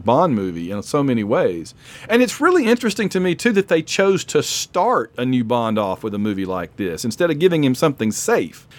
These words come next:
right? Like, um, you know, The Man with the Golden Gun seems like it should be the first movie of a new Bond actor,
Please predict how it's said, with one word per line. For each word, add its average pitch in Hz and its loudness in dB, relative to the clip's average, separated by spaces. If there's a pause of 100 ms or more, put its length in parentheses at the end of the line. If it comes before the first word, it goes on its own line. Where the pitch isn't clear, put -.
(140)
right? 170 2
Like, 151 0 (420)
um, 123 2 (200)
you 175 -2
know, 120 2
The 143 2
Man 185 4
with 190 2
the 165 2
Golden 143 2
Gun 131 2
seems 123 0
like 123 2
it - -4
should 117 -2
be 123 2
the 101 -2
first 139 0
movie 87 -2 (300)
of 113 2
a 113 2
new 110 4
Bond 98 -2
actor, 76 -10